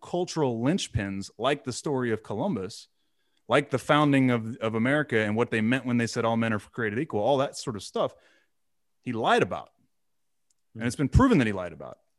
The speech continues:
Speaker 1: But it was put out there and adopted by people who were sympathetic to the point. Now it's being taught, and to your, getting back to how I got off on this tangent, you've got young kids,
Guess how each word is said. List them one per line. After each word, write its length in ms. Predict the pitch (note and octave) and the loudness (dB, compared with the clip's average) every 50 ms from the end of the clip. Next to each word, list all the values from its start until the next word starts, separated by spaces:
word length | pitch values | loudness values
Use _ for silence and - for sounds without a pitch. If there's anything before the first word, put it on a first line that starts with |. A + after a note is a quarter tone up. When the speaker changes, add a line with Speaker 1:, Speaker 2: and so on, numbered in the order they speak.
| _ _ _ _ _ | _ _ _ _ _
Speaker 1:
But 220 | - D3 C#3 C3+ - - _ _ _ _ _ _ _ _ _ _ _ _ _ _ - | 2 2 2 2 -2 -14 _ _ _ _ _ _ _ _ _ _ _ _ _ _ -6
it 120 | C3 C#3 | -6 -4
was 140 | C3 A#2 - - _ _ _ | -4 -6 -8 -10 _ _ _
put 160 | - G3 G3+ | 2 4 6
out 180 | G3+ F#3 F3+ - | 6 4 4 2
there 160 | F#3 E3+ D3+ | 2 4 4
and 80 | C#3 B2+ | 4 4
adopted 540 | A2 F#2 F#2 C3 C#3+ F#3+ G3 - D3+ B2+ A#2+ | 2 2 2 2 2 2 2 0 -2 2 4
by 100 | A#2+ A2+ | 4 6
people 320 | - - C#3 - B2+ A#2+ | 6 4 4 4 0 0
who 80 | B2 B2+ | 2 2
were 120 | A#2 G#2+ | 0 0
sympathetic 640 | - - E3 D#3 - - - - C#3+ C3+ B2+ - - | -2 -2 -2 -2 -2 -4 -2 0 0 0 0 -4 -6
to 120 | - - A#2 | -10 -8 -8
the 80 | G2 F2 | -8 -8
point. 460 | - - - G3+ A3 D3 A2 A2+ - - _ _ _ _ _ _ _ _ _ _ _ _ _ _ | 2 2 2 2 4 0 -2 -2 -4 -10 _ _ _ _ _ _ _ _ _ _ _ _ _ _
Now 160 | A#2+ D#3 A3 | 0 2 2
it's 100 | G#3+ D#3+ | 2 0
being 240 | - - C3+ A#2 G#2 | 0 0 0 0 0
taught, 460 | - - - A#3 A#3+ F3+ C#3+ C3 - _ _ _ _ _ _ _ _ _ | -2 -4 -2 2 4 4 2 2 -2 _ _ _ _ _ _ _ _ _
and 140 | - A2+ G#2 | -10 -10 -8
to 120 | - - D3+ | -6 -6 -4
your, 120 | C3+ A#2+ - _ _ _ _ D3+ | -6 -6 -6 _ _ _ _ -6
getting 260 | E3+ E3 C#3+ A2+ G2+ | -2 -2 -2 -2 0
back 220 | - D#3 E3+ D3+ | 0 0 0 0
to 220 | - D3+ D3 D3+ C#3+ | 0 0 0 0 0
how 140 | B2+ D3 C#3+ | 0 2 2
I 80 | C3+ | 2
got 140 | B2 B2+ B2+ | 2 2 0
off 140 | C3 B2+ - | 0 0 -2
on 80 | B2 G#2 | -2 -4
this 120 | G#2 - | -4 -6
tangent, 360 | - G#3 A#3+ F#3+ A2+ G#2+ - - _ _ _ _ _ _ _ _ | -6 -6 -4 -4 -4 -4 -8 -10 _ _ _ _ _ _ _ _
you've 180 | - F#3+ G#3+ F3+ | -8 -6 -2 0
got 280 | F#3 F3 D#3+ - - | 0 0 0 -2 -2
young 220 | C#3 D3+ D3+ C#3+ C3 | 0 2 2 2 2
kids, 640 | - - - A3+ E3+ A2+ A2+ C3+ D3+ - - - | 0 0 2 2 2 2 0 -4 -8 -12 -14 -16